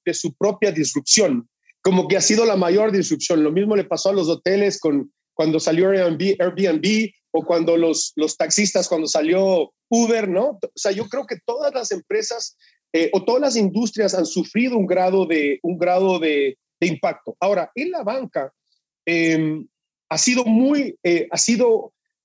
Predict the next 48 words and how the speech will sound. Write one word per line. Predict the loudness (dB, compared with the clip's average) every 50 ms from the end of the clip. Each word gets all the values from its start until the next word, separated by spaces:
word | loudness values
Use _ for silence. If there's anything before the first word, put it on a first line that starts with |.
| _ _ _ _ _
Yo | -2 0
creo | 0 0 0
que | 2
el | 2
impacto | 2 2 0 -2 -2 -2 -2
ha | 0
sido | 2 2 2 2 2
también | 2 2 2 4 4 4
muy | 4 4 4
grande. | 4 4 4 4 4 2 0 -2 -6 -8 _ _ _ _ _
Eh, | 0 2 2 2 0 -2 -4 -2
hay | 2 4 4
una | 4 4 4 2
gran | 2 0 0 0
diferencia | 0 0 0 0 0 0 0 -2 -4 -2
con | 0 0
las | 0 0 0
otras | -2 -2 -2 -2 0 0
industrias | -2 0 -2 -2 0 0 -2 -2
que | -2 0 2
yo, | 2 4 4 2 0 -2 -10 _
que | -2 -2
yo |
estaba | 0 0 0 0 0 0
comentando, | 0 -2 -2 -2 0 0 0 0 0 0
que | -2 -4
es | -2 0
de | 0
la | 2 2 0
regulación. | 0 0 -2 0 -2 -2 -2 -2 -4 -2 -4 -4 -6 -6 _ _ _ _ _ _ -20 _ _ _ _ _
A | 2 4
la, | 4 2 2 2
la, | 0 0 0 0
la, | 0 0 0 0 0 -2 0
los | 0 0 0 0 0
bancos | -2 -2 -2 -2 -2 -2 -4 -2 0
se | 0 0 2
deben | 2 2 2 2 2 0 0 0 -2 -6 -8 -12 _ _ _ _ _ _
a | -10
su, | -6 -6 -6 -6 -6
a | -10
sus, | -10 -8 -8 -8 -8 -8 -6 -4
a, | -4 -2
a | -2 -2 -2
sus | -2 -2 -2 0
contribuyentes. | 0 0 2 2 2 2 4 4 4 2 2 0 -4 -6 -6 -2 0
Ellos | 0 0 0 -2 0
tienen | 0 2 2 2 2 0 -2 -4 -8